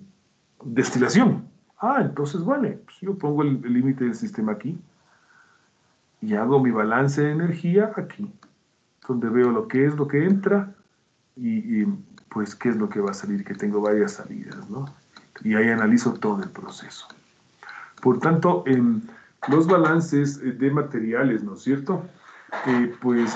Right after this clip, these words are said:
em, y los de energía, pues, depende muchísimo. Incluso si tú quieres, puedes hacer balance de energía solo en este punto de aquí, de este, de este tubo. Que para el balance de masas dices, "No, pues fácil, eh,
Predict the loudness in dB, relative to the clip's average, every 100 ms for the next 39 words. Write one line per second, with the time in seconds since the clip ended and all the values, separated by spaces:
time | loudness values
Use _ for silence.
0 | -2 2 2 2 4 6 6 6 4 2
1 | 4 2 2 -2 -4 -2 -2 -2 -4 -8
2 | -8 -4 -2 2 2 0 -2 -6 -2 2
3 | 2 2 2 2 0 2 2 0 0 -2
4 | -2 -4 -4 -8 -2 0 0 -2 -4 -4
5 | 0 0 0 -2 -2 -2 -6 -8 -12 -20
6 | -20 -10 -8 -6 -6 -4 2 2 2 -8
7 | -16 -8 -8 -8 -20 _ _ _ _ _
8 | _ 0 0 0 0 2 4 4 2 2
9 | 2 2 2 0 -2 -2 -2 0 2 0
10 | -4 -4 -4 -4 -6 -6 -8